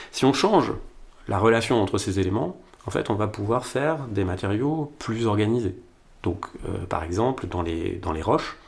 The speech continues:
on va avoir des organisations, des combinaisons, euh, qui vont être plus organisées, qui vont donner une propriété, euh, plus solide à, à ça. Et en multipliant les, les relations à différentes échelles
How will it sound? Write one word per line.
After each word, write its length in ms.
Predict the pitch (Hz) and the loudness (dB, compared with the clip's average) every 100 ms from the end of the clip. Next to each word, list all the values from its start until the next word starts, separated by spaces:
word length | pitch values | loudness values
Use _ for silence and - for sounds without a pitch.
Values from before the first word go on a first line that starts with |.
| - - - | -20 -14 -4
on 40 | |
va 80 | 85 | -2
avoir 160 | 92 98 | 0 0
des 160 | 87 | 0
organisations, 480 | 80 85 78 80 139 | -2 -4 -4 -2 0
des 100 | 127 | 0
combinaisons, 520 | 98 82 82 82 139 - - - - - | 0 -2 -2 -2 -2 -4 -14 -16 -18 -8
euh, 260 | 85 87 92 | -6 -4 -6
qui 180 | - 87 | -6 0
vont 120 | 104 | 0
être 80 | 110 | 0
plus 140 | 95 | 0
organisées, 340 | 87 87 123 | 2 2 2
qui 100 | 151 | 0
vont 120 | 98 92 | 2 2
donner 160 | 95 | 4
une 100 | 120 | 2
propriété, 580 | 110 92 90 90 90 127 | 0 0 2 0 4 4
euh, 380 | 117 92 92 - | 4 2 0 -4
plus 140 | - 101 | -6 2
solide 340 | 131 127 101 - - - - | 4 4 0 -6 -12 -16 -10
à, 380 | 90 92 101 98 | -8 -8 -8 -6
à 60 | |
ça. 180 | 92 - - - - - - - - | -6 -8 -12 -18 -16 -14 -14 -4 2
Et 220 | 107 - | 2 2
en 340 | 117 101 - - | 2 4 2 -2
multipliant 800 | - 117 143 139 - 131 135 123 107 - - - - - - - | 2 4 4 4 -4 0 2 2 0 -10 -20 -20 -20 -18 -12 -6
les, 540 | - 104 107 101 92 | -2 0 -2 -2 -2
les 420 | 90 90 101 98 | -2 -2 -2 -2
relations 600 | 95 104 104 - 104 - - - _ - - | 0 0 0 0 0 0 -6 -20 _ -12 0
à 100 | 98 | 0
différentes 480 | 98 117 123 113 101 | 0 2 2 4 2
échelles 440 | 101 110 101 95 | 2 2 -2 -4